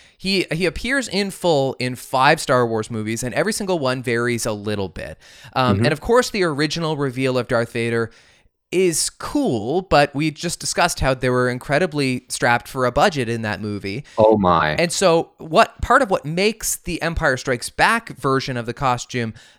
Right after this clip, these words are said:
Speaker 1: the best is the contrast, is, is seeing the helmet from behind for the first time. Uh,
Speaker 2: Immediately.
Speaker 1: and it's shinier, and he's generally darker, and as you said, he's slimmer and more agile.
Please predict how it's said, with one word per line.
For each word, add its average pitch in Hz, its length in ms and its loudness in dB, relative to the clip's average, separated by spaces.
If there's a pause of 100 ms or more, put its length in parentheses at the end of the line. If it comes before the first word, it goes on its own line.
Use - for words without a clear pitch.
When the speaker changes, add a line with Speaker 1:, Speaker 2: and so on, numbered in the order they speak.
Speaker 1:
the 131 100 -2
best 127 560 0
is 143 240 -2
the 147 120 -6
contrast, 170 680 -2
is, 127 200 -4 (280)
is 143 420 -2 (180)
seeing 208 580 0
the 131 120 0
helmet 160 480 0
from 143 240 -2
behind 151 580 0
for - 180 -2
the 120 100 -2
first 110 360 -4
time. 98 440 -6 (260)
Uh, 113 40 2
Speaker 2:
Immediately. 107 640 4
Speaker 1:
and 143 200 -2
it's 139 160 -4
shinier, 165 920 0
and 120 220 -8
he's 127 240 -6
generally 135 460 -4
darker, 123 440 0
and 120 80 -2
as 117 140 -6
you 127 80 -4
said, 123 240 -2
he's 117 140 -6
slimmer 131 420 -4
and 123 100 -4
more 120 180 -2
agile. 120 680 -2